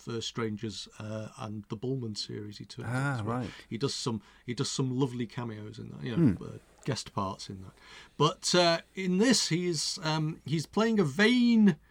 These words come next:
Speaker 1: a vain, uh, womanizer. <laughs>
Speaker 2: Well, he's sex obsessed, isn't he? He's absolutely
Speaker 1: Yeah, he
Speaker 2: obsessed.
Speaker 1: is, absolutely.
Speaker 2: Yeah.
Speaker 1: Yeah. And, uh, and his downfall is, uh, portrayed through a series of wigs and beards, to be fair.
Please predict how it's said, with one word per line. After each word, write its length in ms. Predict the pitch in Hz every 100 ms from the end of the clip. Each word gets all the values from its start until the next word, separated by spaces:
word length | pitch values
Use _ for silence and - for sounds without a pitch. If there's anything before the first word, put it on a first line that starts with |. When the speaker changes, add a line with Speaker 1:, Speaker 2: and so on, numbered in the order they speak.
| - _ _ _
Speaker 1:
a 60 | 160
vain, 680 | 131 214 233 226 214 190 165 - -
uh, 100 | 151
womanizer. 720 | 175 175 131 104 104 110 175
<laughs> 540 | - - - - - -
Speaker 2:
Well, 140 | 196
he's 200 | 147 185
sex 300 | - 113 -
obsessed, 500 | 113 90 131 85 - 113
isn't 200 | 92 85
he? 100 | 76
He's 200 | 104 120
absolutely 460 | 127 113 - - 101
Speaker 1:
Yeah, 60 | 95
he 60 |
Speaker 2:
obsessed. 320 | 85 - 78 104
Speaker 1:
is, 140 | 92
absolutely. 460 | 117 - 107 104 -
Speaker 2:
Yeah. 200 | 104 67 - - _
Speaker 1:
Yeah. 140 | - 101 123 _ _ - - - -
And, 500 | 123 123 127 127 135
uh, 360 | 131 127 127 -
and 200 | 123 123
his 220 | - 139 113
downfall 840 | 143 135 139 - 127 117 113 120 127
is, 360 | 113 - - - - - -
uh, 460 | 123 113 117 120 - - -
portrayed 420 | 135 - 127 120
through 160 | - 127
a 40 |
series 340 | - 190 151 120
of 120 | 107
wigs 280 | 123 110 113
and 140 | 107
beards, 400 | 117 107 147 -
to 120 | -
be 80 | -
fair. 460 | 110 190 - 330